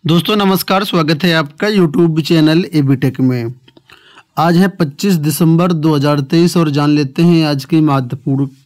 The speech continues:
खबरें, जो आज के प्रमुख समाचार पत्रों पर छाई हुई हैं और आप लोगों के लिए बहुत ही इंपॉर्टेंट हैं।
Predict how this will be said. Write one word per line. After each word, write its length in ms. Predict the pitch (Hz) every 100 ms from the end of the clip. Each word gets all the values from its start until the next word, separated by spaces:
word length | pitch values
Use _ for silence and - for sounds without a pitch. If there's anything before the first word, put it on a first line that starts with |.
| -
खबरें, 420 | 180 156 170 185
जो 120 | 160
आज 200 | 143 143
के 120 | -
प्रमुख 420 | 156 147 175 190 175
समाचार 520 | - 147 135 143 139
पत्रों 380 | 139 113 135 127
पर 120 | 135
छाई 320 | 127 123 139
हुई 280 | 143 143 147
हैं 160 | 170 202 _ _ - - -
और 140 | 151
आप 220 | 156 165
लोगों 260 | 170 147 147
के 120 | 143
लिए 220 | 147 156
बहुत 460 | 156 139 135 135 -
ही 80 | 175
इंपॉर्टेंट 560 | 151 127 117 120 110
हैं। 140 | 107